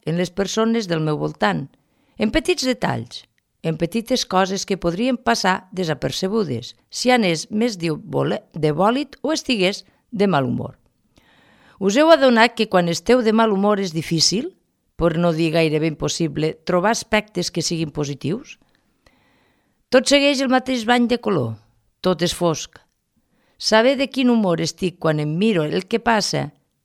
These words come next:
saber amb quin filtre estic llegint els fets, és important, perquè m'ajuda a donar un valor més adequat al que visc.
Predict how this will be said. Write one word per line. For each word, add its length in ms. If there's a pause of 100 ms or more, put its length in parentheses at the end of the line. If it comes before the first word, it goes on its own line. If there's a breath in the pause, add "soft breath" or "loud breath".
(120)
saber 400 (100)
amb 240
quin 160
filtre 560
estic 380
llegint 420
els 160
fets, 460 (420)
és 220
important, 560 (760)
perquè 240
m'ajuda 460
a 80
donar 240 (100)
un 160
valor 480
més 240
adequat 420
al 140
que 140
visc. 340